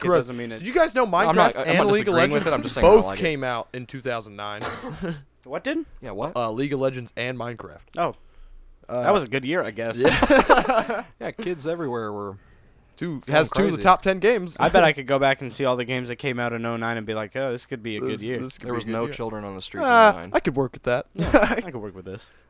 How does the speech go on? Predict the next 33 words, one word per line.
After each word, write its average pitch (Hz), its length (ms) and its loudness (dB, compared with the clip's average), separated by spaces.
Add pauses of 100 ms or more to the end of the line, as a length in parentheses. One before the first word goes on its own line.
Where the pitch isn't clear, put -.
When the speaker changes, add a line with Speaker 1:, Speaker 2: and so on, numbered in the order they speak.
(120)
Speaker 2:
Uh, 135 220 0
then, 156 320 -2
uh, 143 240 -2
number 170 280 -2
eight 180 220 -2
is, 123 300 -6
uh, 107 200 -4
Rocket 127 380 -4
League. 135 340 -10 (420)
Speaker 1:
Yeah, 120 280 4
Speaker 3:
Yeah, 107 240 0
Speaker 1:
I 107 60 -2
can 107 100 -8
see 104 120 -10
Speaker 3:
I, - 20 -8
Speaker 1:
that. 104 260 -8
Speaker 3:
I 92 60 -12
agree. 90 320 -12 (120)
Speaker 2:
Uh, 117 360 -4 (360)
and 120 140 -10
then 117 180 -10 (100)
number 202 420 0
nine, 143 560 -4
coming 160 240 -6
after 156 260 -2
Rocket 143 420 -2
League. 143 520 -8
Speaker 1:
Was 143 240 -2
Rocket 175 280 4
League 180 160 2
nine 165 260 4
or 160 80 2
ten? 127 400 -2